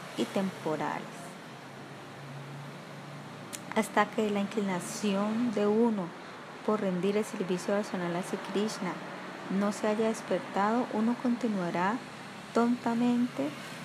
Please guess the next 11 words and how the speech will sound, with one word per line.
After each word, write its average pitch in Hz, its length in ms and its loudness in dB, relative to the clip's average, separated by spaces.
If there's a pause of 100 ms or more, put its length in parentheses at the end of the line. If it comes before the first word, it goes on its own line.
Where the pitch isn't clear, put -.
demandando 185 680 4
el 220 80 0
servicio 180 600 -2
de 202 60 2
los 175 160 0
demás. 160 320 -2 (600)
Aquel 190 520 2 (100)
que 202 80 2
realmente 196 520 0
es 208 100 -4
inteligente 202 1120 0